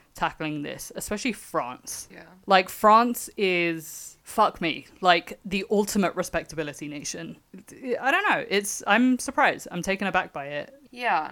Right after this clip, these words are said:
Speaker 2: I mean, the theme, it, it is both timely of this moment, but also timeless, right? Like, it goes,
Speaker 1: Yeah,
Speaker 2: I'm sure, like, kids,
Speaker 1: exactly.
Speaker 2: some of their earliest exposure to this was, like, Robin Hood, um, and
Speaker 1: Yeah,
Speaker 2: how that
Speaker 1: yeah.
Speaker 2: still resonates, like, to this day.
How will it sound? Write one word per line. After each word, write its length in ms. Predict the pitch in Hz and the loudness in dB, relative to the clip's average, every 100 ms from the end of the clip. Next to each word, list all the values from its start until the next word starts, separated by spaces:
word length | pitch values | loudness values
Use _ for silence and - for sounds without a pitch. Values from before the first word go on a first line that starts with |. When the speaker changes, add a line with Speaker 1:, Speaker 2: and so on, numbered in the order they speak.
| - | -10
Speaker 2:
I 140 | 190 220 | -10 -8
mean, 140 | 240 | -8
the 100 | 247 | -8
theme, 680 | 233 - 277 302 320 320 311 262 _ - | -10 -12 -8 -8 -10 -16 -18 -18 _ -6
it, 180 | 233 | -2
it 140 | 226 254 | 0 0
is 160 | 269 | -2
both 160 | 262 240 | -4 -6
timely 640 | - 190 208 208 208 202 | -6 -6 -6 -4 -6 -6
of 100 | 175 | -6
this 220 | 180 175 180 | -8 -8 -8
moment, 320 | 175 175 165 | -8 -8 -8
but 80 | 170 | -8
also 260 | 165 170 | -8 -10
timeless, 920 | 160 - 165 160 156 165 156 151 - 156 | -12 -12 -10 -10 -10 -10 -10 -8 -8 -8
right? 240 | 156 160 | -12 -10
Like, 240 | 156 151 | -12 -10
it 80 | 165 | -10
goes, 500 | 156 175 165 - - - - | -8 -8 -4 -6 -6 -12 -8
Speaker 1:
Yeah, 340 | 190 160 147 | -2 0 0
Speaker 2:
I'm 120 | 180 | -2
sure, 200 | 180 226 | -2 -2
like, 200 | 214 170 | -2 -2
kids, 240 | - 190 185 | -2 -2 -2
Speaker 1:
exactly. 260 | 170 - | -2 -2
Speaker 2:
some 240 | 170 - 190 | -2 -4 -2
of 60 | |
their 100 | 175 | -2
earliest 380 | - 175 170 160 | -2 -2 -2 -4
exposure 400 | - - 160 170 | -6 -10 -10 -10
to 120 | 151 | -12
this 240 | 147 139 - | -14 -12 -12
was, 140 | 143 | -12
like, 160 | 143 139 | -12 -8
Robin 340 | 143 147 139 | -6 -6 -10
Hood, 400 | 139 123 120 135 _ | -16 -16 -16 -18 _
um, 520 | 147 131 127 131 147 - | -16 -14 -14 -16 -20 -14
and 200 | 233 190 | -8 -4
Speaker 1:
Yeah, 140 | 175 | 0
Speaker 2:
how 80 | 175 | 2
that 180 | 160 165 | 0 -2
Speaker 1:
yeah. 100 | 170 | -2
Speaker 2:
still 120 | 165 | -2
resonates, 640 | 151 160 160 151 147 - 143 | -4 -6 -6 -10 -10 -10 -10
like, 180 | 143 - | -12 -14
to 120 | 156 | -14
this 220 | 147 - | -10 -10
day. 420 | 151 147 139 143 | -8 -10 -10 -14